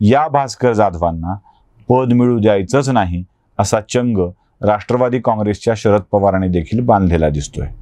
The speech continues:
एकूणच आपल्या एक दिवसाच्या पराक्रमावर भास्कर जाधवांच्या मनामध्ये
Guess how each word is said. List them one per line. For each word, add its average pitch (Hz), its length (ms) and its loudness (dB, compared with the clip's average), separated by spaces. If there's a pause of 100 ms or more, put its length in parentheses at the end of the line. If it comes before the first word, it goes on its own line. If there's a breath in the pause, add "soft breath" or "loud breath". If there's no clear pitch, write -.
(440 soft breath)
एकूणच 101 500 -2 (380)
आपल्या 107 300 -2 (180)
एक 127 220 0
दिवसाच्या 117 400 0
पराक्रमावर 92 720 -4 (680)
भास्कर 92 380 0
जाधवांच्या 117 420 -2
मनामध्ये 90 480 -4